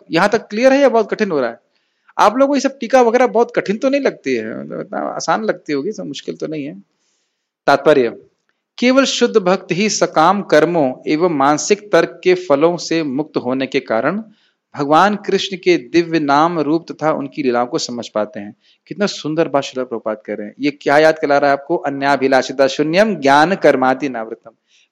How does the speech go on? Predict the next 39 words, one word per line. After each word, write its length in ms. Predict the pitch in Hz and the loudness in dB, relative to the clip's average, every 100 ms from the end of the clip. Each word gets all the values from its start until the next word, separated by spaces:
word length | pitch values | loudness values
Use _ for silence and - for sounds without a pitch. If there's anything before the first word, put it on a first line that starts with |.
| 160 | -2
मिश्रित 380 | 190 - 247 208 | 0 0 -2 0
भक्ति 360 | 175 180 202 | 0 0 -4
के 100 | 185 | -4
द्वारा 240 | 165 165 170 | 0 0 2
भगवान 360 | 139 139 143 | -2 -2 -4
का 40 | 139 | -4
इस 80 | 135 | -12
प्रकार 280 | 143 135 127 | -10 -8 -8
का 120 | 127 | -10
अनुभव 180 | 117 110 | -12 -12
प्राप्त 360 | 117 107 _ 131 | -12 -14 _ -6
नहीं 120 | 175 | -4
हो 60 | |
सकता 320 | 135 - _ 98 | -6 -12 _ -18
है, 100 | - _ _ _ _ | -18 _ _ _ _
उत्तमा 300 | 160 - 160 | -6 0 0
भक्ति 320 | 127 120 - | 0 -4 -8
के 140 | 120 110 | -10 -10
द्वारा 200 | 107 104 | -12 -14
ही 60 | 110 | -18
होता 180 | _ 98 | _ -20
है। 60 | _ _ _ _ _ _ _ _ _ _ - - - - - - _ _ _ _ _ _ _ _ _ _ - | _ _ _ _ _ _ _ _ _ _ -20 -20 -20 -20 -20 -20 _ _ _ _ _ _ _ _ _ _ 0
अब 160 | 190 180 | 2 4
इसकी 220 | 180 214 | 2 2
व्याख्या 280 | 190 175 190 | 2 2 0
करने 260 | 208 202 | 0 0
की 240 | 190 196 190 | -2 -2 0
कोई 260 | 190 185 | 0 0
आवश्यकता 400 | 139 147 170 - | 0 0 -2 -2
तो 100 | 185 | -2
है 220 | 160 165 202 | 0 0 0
नहीं 200 | 165 180 | -2 -4
कि 100 | 180 | -4
सकाम 420 | 165 156 165 170 | -2 2 0 2
कर्म 240 | 170 165 | 0 2
और 80 | 160 | 2
मानसिक 440 | 143 147 165 - | 2 0 -2 -2
तर्क, 200 | 131 123 - | 0 -2 -2
मतलब 640 | 139 143 156 147 147 | -6 0 2 4 2